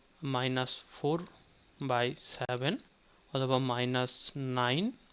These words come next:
by five, এই সমস্তগুলোই কিন্তু ঋণাত্মক ভগ্নাংশ বা নেগেটিভ ফ্র্যাকশন, ঠিক আছে? তাহলে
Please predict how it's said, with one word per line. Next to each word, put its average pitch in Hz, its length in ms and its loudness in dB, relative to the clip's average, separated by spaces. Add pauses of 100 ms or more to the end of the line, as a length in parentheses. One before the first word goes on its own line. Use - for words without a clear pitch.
(220)
by 120 160 -2 (160)
five, 131 260 2 (560)
এই 247 140 8
সমস্তগুলোই 180 720 2
কিন্তু 143 200 2 (460)
ঋণাত্মক 233 480 2 (120)
ভগ্নাংশ 127 380 2 (160)
বা 233 80 6 (480)
নেগেটিভ 127 340 2 (460)
ফ্র্যাকশন, 127 400 0 (1800)
ঠিক 175 180 0
আছে? - 140 -2 (400)
তাহলে 220 200 4